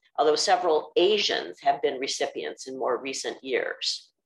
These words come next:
In response to the critiques, Goran Hansson, the head of the Nobel Committee, made the following statement. "We have decided we will not have quotas for gender or ethnicity," he said, adding that the decision was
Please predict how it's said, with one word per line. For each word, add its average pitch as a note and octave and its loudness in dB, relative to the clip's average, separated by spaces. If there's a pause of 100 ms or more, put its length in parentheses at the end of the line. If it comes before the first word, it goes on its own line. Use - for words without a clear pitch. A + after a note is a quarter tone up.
(1000)
In F#3+ 2
response A3+ 4
to C#4 -4
the B3+ -4
critiques, - 0
Goran G#3+ 4
Hansson, G#3+ -2
the A#3 2
head G#3+ 2
of A3 2
the G3+ 0
Nobel F3 6
Committee, D3 -2
made D3 0
the D3 -4
following D3+ 2
statement. - -4 (880)
"We C4 4
have F4 4
decided F3 2
we D#3 -2
will C#3 -2
not D3+ 2
have - -2
quotas D3 2
for C3+ -10
gender D3 2
or C3+ 0
ethnicity," - -4 (160)
he - -16
said, - -2 (680)
adding F#3 8
that E3 2
the D3+ 4
decision F#3 2
was - 4